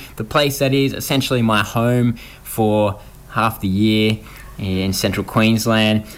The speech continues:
That's one of the things that we'll be talking about in the course of the show, the use of things like bail conditions. So anyway, what's coming up? I spoke with Yusor Al-Azawi from the Human Rights Law Centre.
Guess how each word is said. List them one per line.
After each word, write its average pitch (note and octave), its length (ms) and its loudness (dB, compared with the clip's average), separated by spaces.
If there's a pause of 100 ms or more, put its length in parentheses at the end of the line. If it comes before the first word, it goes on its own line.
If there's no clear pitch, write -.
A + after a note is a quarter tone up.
(160)
That's D3+ 260 0
one C#3+ 180 2
of C3+ 60 2
the B2 80 2
things D#3 460 0
that C3 140 0
we'll C3 140 2
be B2 120 2
talking C#3 540 0
about B2 440 0
in A2 100 -2
the A2 40 0
course B2 380 -2
of G2+ 80 -6
the F#2 80 -4
show, C#3 420 2
the A#2+ 100 0
use B2 320 0
of A#2 180 -2
things B2+ 420 0
like A#2+ 420 0
bail A#2 320 2
conditions. A#2 800 0 (880)
So B2+ 380 2 (380)
anyway, F3 260 2
what's G3+ 260 0
coming D#3+ 420 0
up? D#3+ 300 -2 (140)
I C#3+ 80 4
spoke C#3+ 340 0
with C3+ 200 2
Yusor D#3+ 720 0
Al-Azawi B2+ 1040 0
from B2 260 -2
the A#2+ 80 0
Human F#3 380 0
Rights C#3+ 320 0
Law B2+ 300 2
Centre. A2 520 -2